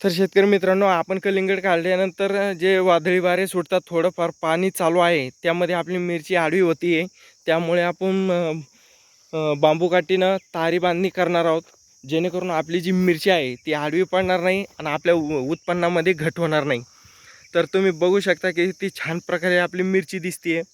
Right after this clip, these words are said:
तर शेतकरी मित्रांनो, आपलं पहिलं नियोजन हुकलं अंतरमध्ये. आपलं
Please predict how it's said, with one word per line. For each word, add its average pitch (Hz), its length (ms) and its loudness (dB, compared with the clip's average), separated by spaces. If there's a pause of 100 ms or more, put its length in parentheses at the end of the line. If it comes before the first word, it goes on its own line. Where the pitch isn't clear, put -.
(1080)
तर 202 120 4
शेतकरी 226 340 2
मित्रांनो, 202 460 0 (120)
आपलं 165 300 -4 (120)
पहिलं 202 280 0
नियोजन 202 340 2
हुकलं 190 400 0 (140)
अंतरमध्ये. 160 720 0 (800)
आपलं 180 380 0